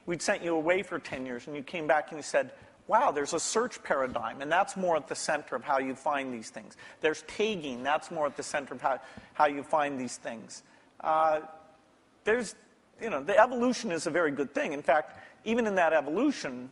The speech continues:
the stuff we did with Office, you, there's this balance you strike where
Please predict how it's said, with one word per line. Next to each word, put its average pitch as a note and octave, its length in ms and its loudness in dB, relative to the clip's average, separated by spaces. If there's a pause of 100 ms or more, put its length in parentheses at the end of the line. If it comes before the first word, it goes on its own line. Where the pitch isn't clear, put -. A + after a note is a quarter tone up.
the D#3 100 0
stuff - 280 4
we E3+ 80 0
did C#3+ 200 0
with C3+ 140 0
Office, E3 680 2 (420)
you, D#3 280 4 (220)
there's D#3+ 240 2
this D#3 200 0
balance F3 520 2
you D3 100 -4
strike E3+ 760 0 (380)
where C#3+ 440 2